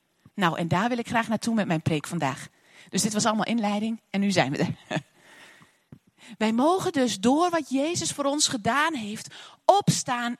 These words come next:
in dat nieuwe leven. En wat betekent dat nou, dat nieuwe leven? Nou, dat zien we ook daar in de Jordaan. Want wat is het eerste wat er gebeurt op het moment dat Jezus is opgestaan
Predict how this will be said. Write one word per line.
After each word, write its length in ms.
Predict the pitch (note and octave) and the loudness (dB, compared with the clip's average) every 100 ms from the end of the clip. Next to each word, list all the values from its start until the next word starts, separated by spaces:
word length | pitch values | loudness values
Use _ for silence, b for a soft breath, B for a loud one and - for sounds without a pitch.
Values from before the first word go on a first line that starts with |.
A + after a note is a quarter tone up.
| _ | _
in 200 | D4+ D#4 | -2 0
dat 160 | C4+ | -2
nieuwe 320 | A#3+ B3+ B3+ G#3 | 0 -2 0 0
leven. 580 | G#3+ B3+ C#4 A3+ D3+ - _ _ _ _ _ _ B B - | -2 -2 -2 -4 -4 -10 _ _ _ _ _ _ B B 0
En 160 | C#4 | 2
wat 200 | B3 F#4 | 4 2
betekent 500 | D#4 - F#4+ F#4+ E4+ | 0 -2 -2 -2 -4
dat 160 | C4 A#3+ | -4 0
nou, 180 | A3 G#3+ | 2 2
dat 160 | G3+ | 0
nieuwe 580 | G#3 G#3+ D4+ E4+ E4 D#4+ b b b | 0 0 0 0 0 -2 b b b
leven? 840 | G#3+ A3 B3 D4 D4+ A#3 - D3+ - _ B B B | -4 0 2 2 0 -4 -8 -12 -16 _ B B B
Nou, 140 | B3+ C#4 | 2 4
dat 140 | D4 | 4
zien 160 | F4 D4+ | 2 4
we 100 | - | 4
ook 220 | F4 - | 4 2
daar 140 | A#3 - | -4 -2
in 140 | G#3 | -2
de 80 | F#3 | 2
Jordaan. 560 | F3+ E3+ E3 F3 F3+ - b b b b b | 2 0 -2 -6 -12 -18 b b b b b
Want 180 | A#3+ A3+ | -2 2
wat 140 | E4+ | 2
is 100 | F#4+ | 2
het 120 | D4+ - | -4 -2
eerste 420 | E4 G4 - F4 | -2 0 0 0
wat 180 | D#4+ C#4+ | -2 -2
er 60 | |
gebeurt 520 | - G3 - F4 - B B | -4 0 2 2 -2 B B
op 140 | - | -4
het 100 | A#3 | -2
moment 300 | - G#3+ D4+ | -4 -2 -2
dat 160 | D#4 - | -4 -2
Jezus 340 | B3+ C#4+ C4 | -2 -2 -4
is 180 | A#3+ - | -4 0
opgestaan 640 | C4 - C#4 - B3+ B3 | 0 0 -2 0 0 -2